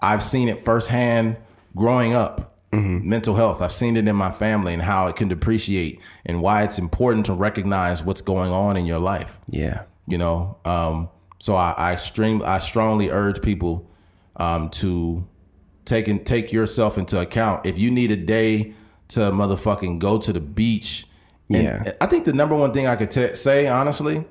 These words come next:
Speaker 1: is learn how to love yourself without people. And what I mean by that is, is if you need to take a drive somewhere on your own and listen to your favorite songs and go to your favorite restaurant and just take time away from everybody,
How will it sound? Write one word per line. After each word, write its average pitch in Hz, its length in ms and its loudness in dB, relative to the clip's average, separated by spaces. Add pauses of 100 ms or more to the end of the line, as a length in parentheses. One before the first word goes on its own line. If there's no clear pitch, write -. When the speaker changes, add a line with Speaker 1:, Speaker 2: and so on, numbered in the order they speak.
(360)
Speaker 1:
is 110 160 2
learn 135 180 2
how 139 120 2
to 110 80 4
love 107 240 2
yourself 107 360 0
without 92 260 0
people. 71 540 -4
And 101 140 0
what 104 80 2
I 104 60 2
mean 120 200 0
by 113 120 2
that 104 180 2
is, 92 300 0
is 85 240 -4 (1000)
if 131 180 2
you 131 300 2
need 151 240 0
to 117 80 2
take 113 240 0
a 104 80 0
drive 107 500 0
somewhere 104 440 2
on 92 240 0
your 85 180 -4
own 92 400 -2
and 80 140 -4
listen 92 260 -2
to 90 100 -4
your 80 140 -4
favorite 85 400 -4
songs 90 680 -2 (600)
and 85 460 -2 (120)
go 101 200 0
to 101 200 -4
your 85 140 -2
favorite 90 380 -2
restaurant 95 680 -2
and 95 160 -2
just 87 220 -4
take 107 240 -2
time 101 300 0
away 87 260 -2
from 87 180 -4
everybody, 92 600 -2